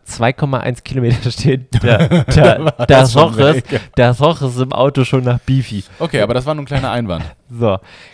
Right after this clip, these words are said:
Speaker 1: quasi kurz bis vor Österreich habe ich mir gedacht, okay, das packe ich auch. Das war auch ziemlich witzig.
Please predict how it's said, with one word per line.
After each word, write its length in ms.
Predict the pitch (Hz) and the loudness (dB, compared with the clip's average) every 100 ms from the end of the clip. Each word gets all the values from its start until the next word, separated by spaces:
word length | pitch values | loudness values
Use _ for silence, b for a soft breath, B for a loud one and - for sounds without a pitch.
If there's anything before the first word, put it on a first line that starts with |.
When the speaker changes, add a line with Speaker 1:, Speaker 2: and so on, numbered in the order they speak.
| _ | _
Speaker 1:
quasi 840 | - 110 117 131 170 156 156 156 - - - _ _ _ | -10 -6 0 2 2 -4 -8 -10 -12 -20 -20 _ _ _
kurz 380 | - 190 - - | -2 -2 -4 -8
bis 300 | 147 151 - | -6 -6 -6
vor 260 | 127 123 | -2 -2
Österreich 680 | 135 147 - 120 - 110 107 | -2 -6 -6 -14 -8 -8 -6
habe 100 | 117 | -10
ich 80 | 113 | -10
mir 80 | 113 | -8
gedacht, 220 | 104 107 | -8 -8
okay, 180 | - 107 | -10 -8
das 140 | 95 - | -8 -8
packe 200 | 131 117 | -12 -12
ich 140 | 104 | -12
auch. 180 | - 110 | -6 -6
Das 160 | 110 - | -8 -8
war 100 | 196 | -8
auch 80 | - | -6
ziemlich 320 | 156 143 117 | -12 -10 -10
witzig. 300 | 147 139 | -10 -10